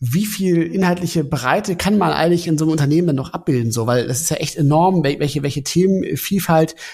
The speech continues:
auch gerade so bei euch im, im Kontext der Mobilität ja auf euch einprasselt. Weil Sebastian hat es ja auch eingangs gesagt, diese, dieses,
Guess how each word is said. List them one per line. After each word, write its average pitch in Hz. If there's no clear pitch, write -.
auch 127
gerade 165
so 156
bei 139
euch 170
im, 151
im 139
Kontext 160
der 147
Mobilität 143
ja -
auf 131
euch 120
einprasselt. 131
Weil 120
Sebastian 135
hat 139
es 135
ja 139
auch 127
eingangs 139
gesagt, 151
diese, 131
dieses, 127